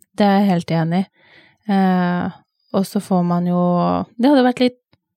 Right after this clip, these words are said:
eh, lærerikt om, eh, kanskje noen har lyst til å dele med oss,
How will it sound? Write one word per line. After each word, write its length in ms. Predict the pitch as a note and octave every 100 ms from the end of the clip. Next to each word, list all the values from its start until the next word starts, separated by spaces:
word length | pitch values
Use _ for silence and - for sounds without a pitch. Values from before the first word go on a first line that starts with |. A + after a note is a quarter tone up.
| -
eh, 320 | C4+ G3 F#3 E3 E3 _
lærerikt 840 | G3+ A3+ G3+ E3+ E3 A3+ G4+ - C4
om, 120 | B3+ B3
eh, 200 | A#3+ A#3
kanskje 320 | A3+ A#3+ G#3 F#3+
noen 140 | F#3+
har 100 | G3
lyst 160 | F#3+ -
til 80 |
å 40 | F#3
dele 240 | G3+ F3+ F3
med 220 | F3 F3
oss, 240 | F3+ -